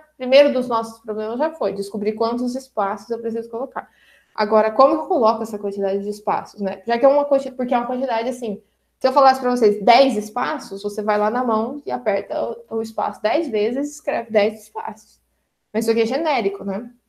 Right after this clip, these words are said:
Então, é, também vou me aproveitar de Python, porque Python permite que a gente pegue uma string, um único espaço, né?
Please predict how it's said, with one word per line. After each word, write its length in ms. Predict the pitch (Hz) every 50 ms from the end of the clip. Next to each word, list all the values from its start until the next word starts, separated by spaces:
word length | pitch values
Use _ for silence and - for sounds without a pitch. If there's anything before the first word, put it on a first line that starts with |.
| _ _ _ _ _ _ _ _ _ _ _ _ _ 220
Então, 540 | 202 - - 214 240 285 320 254 180 - - _ _ _
é, 580 | 214 214 214 208 208 202 202 202 196 196 - - _
também 280 | _ 247 240 240 240 247
vou 100 | 247 247
me 60 | 269
aproveitar 520 | 262 262 269 269 262 262 277 269 269 262 262
de 120 | 247 247
Python, 500 | - - 277 302 277 240 240 226 196 175 - _ _ _ _ _
porque 220 | - - 196 202 202
Python 380 | 202 - 226 254 294 339 311 294
permite 400 | 294 254 233 226 233 233 233 -
que 60 | 262
a 60 | 240
gente 280 | 233 233 214 208 208 -
pegue 340 | - 214 208 214 202 214 208
uma 100 | 202 196
string, 640 | 196 196 - 208 226 247 294 359 320 220 202 - - _ _ _ _ _ _ _ _ _ _ _ _
um 280 | 247 294 359 339 320 277
único 280 | 254 247 226 220 220
espaço, 680 | 220 220 - - 214 214 202 180 - - - 202 208 - _
né? 240 | - 202 214 - 220